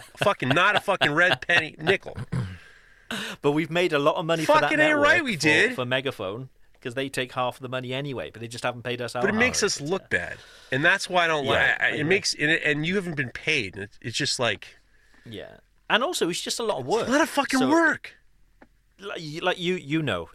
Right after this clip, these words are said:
Speaker 1: that you haven't <laughs> been able to log in and
Speaker 2: Oh.
Speaker 1: all the rest of it. So, you know, emailing me bits and pieces and all the other hosts, and it was just, it was just all got a
Speaker 2: These
Speaker 1: bit much,
Speaker 2: flea
Speaker 1: so,
Speaker 2: bags,
Speaker 1: yeah.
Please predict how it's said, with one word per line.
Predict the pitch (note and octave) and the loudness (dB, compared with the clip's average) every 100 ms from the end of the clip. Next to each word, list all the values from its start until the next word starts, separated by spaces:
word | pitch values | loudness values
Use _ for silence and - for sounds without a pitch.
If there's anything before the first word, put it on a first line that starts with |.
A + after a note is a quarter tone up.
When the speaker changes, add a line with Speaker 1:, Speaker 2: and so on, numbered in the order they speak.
| - | -4
Speaker 1:
that | A2 | -4
you | B2 A#2+ | -2 -2
haven't | A2+ C3+ | -2 -4
<laughs> | |
been | B2 | -2
able | D3 | -2
to | A2+ | -2
log | A2 A#2+ A2+ | -4 -4 -4
in | A#2+ A2+ | -6 -2
and | A2+ | 2
Speaker 2:
Oh. | |
Speaker 1:
all | C4 A2 | 2 2
the | G#2+ | -6
rest | A2 - - | -8 -10 -10
of | |
it. | - | -12
So, | - | -12
you | G#2+ G#2+ | -10 -8
know, | A2 | -8
emailing | C#3+ C3 B2+ B2 | -4 -2 -2 -4
me | A#2+ | -8
bits | A#2 B2+ - | -8 -10 -10
and | A2+ | -14
pieces | A#2+ A2 - G#2+ G2+ | -14 -12 -12 -12 -12
and | G#2+ | -12
all | |
the | G#2+ | -12
other | G#2+ G#2 | -12 -10
hosts, | A#2 G#2 - _ - - - - | -10 -10 -14 _ -20 -18 -16 -14
and | G#2+ | -14
it | |
was | A2 | -14
just, | - E3 - - - - | -14 -14 -16 -20 -20 -12
it | |
was | G#2 | -10
just | G#2 G2 - - | -10 -10 -12 -14
all | G#2 G#2 F#2 | -12 -12 -8
got | F2+ | 0
a | |
Speaker 2:
These | C4+ F#4+ | 2 2
Speaker 1:
bit | - | 0
much, | F3+ | -2
Speaker 2:
flea | G#3+ C#4 | 0 2
Speaker 1:
so, | |
Speaker 2:
bags, | D#3+ A#2+ G#2+ B2 - | 2 2 2 -2 -4
Speaker 1:
yeah. | - | -6